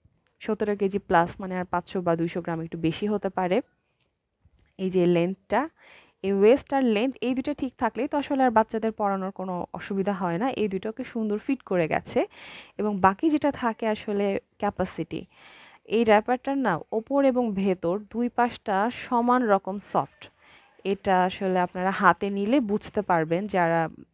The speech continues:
ডায়াপার ইউজ করেন যে বাবা মারা, তারা এই ব্যাপারটা ভালো বুঝতে পারবেন যে ভেতরটা সফট হলেও ওপরের এই অংশটা কিন্তু বেশিরভাগ ডায়াপারের ক্ষেত্রে একটু পলি টাইপের ভাব থাকে বা একটু খসখসে সিনথেটিক ভাব থাকে।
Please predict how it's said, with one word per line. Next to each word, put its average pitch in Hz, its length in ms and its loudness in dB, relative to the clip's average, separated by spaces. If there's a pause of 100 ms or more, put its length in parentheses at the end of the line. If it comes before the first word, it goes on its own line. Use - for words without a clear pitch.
(160)
ডায়াপার 175 400 0
ইউজ 220 280 0
করেন 175 300 -4
যে 170 100 0
বাবা 160 260 0
মারা, 160 260 -4
তারা 180 360 2
এই 170 80 2
ব্যাপারটা 170 360 -4
ভালো 175 260 -2
বুঝতে 196 260 -6
পারবেন 175 380 -2 (440)
যে 175 60 -2
ভেতরটা 196 500 0
সফট 277 400 -4
হলেও 220 360 2
ওপরের 240 480 2
এই 214 200 0
অংশটা 208 420 -2
কিন্তু 214 440 -10 (280)
বেশিরভাগ 247 400 0
ডায়াপারের 285 400 -2
ক্ষেত্রে - 460 -4
একটু 285 340 -4 (540)
পলি 240 420 4 (100)
টাইপের 202 300 0
ভাব 190 260 0 (100)
থাকে 180 320 -4
বা 190 120 -4
একটু 269 680 -4
খসখসে - 480 -2
সিনথেটিক 190 400 -8
ভাব 165 160 -8 (160)
থাকে। 196 260 -8